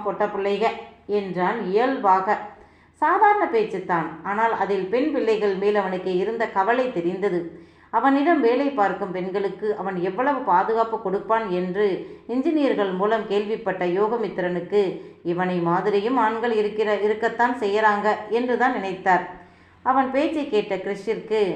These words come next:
அவனுக்கும் சுடரிசைக்கும் படிப்பில் உள்ள ஏற்ற இறக்கம் புரிந்தது. சுடரிசை அவனை முறைத்து கொண்டு வந்தாள். "தெரியலைனா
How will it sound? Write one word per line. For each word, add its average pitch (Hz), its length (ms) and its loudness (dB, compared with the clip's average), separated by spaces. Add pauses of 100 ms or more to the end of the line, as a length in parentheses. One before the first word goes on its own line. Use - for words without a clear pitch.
அவனுக்கும் 233 680 0
சுடரிசைக்கும் 226 800 -2
படிப்பில் 220 460 0
உள்ள 196 200 0
ஏற்ற 214 380 0
இறக்கம் 202 460 -2
புரிந்தது. 254 460 0 (720)
சுடரிசை 240 580 2
அவனை 196 360 0
முறைத்து 226 500 0
கொண்டு 196 760 2
வந்தாள். 180 440 4 (840)
"தெரியலைனா 185 720 -2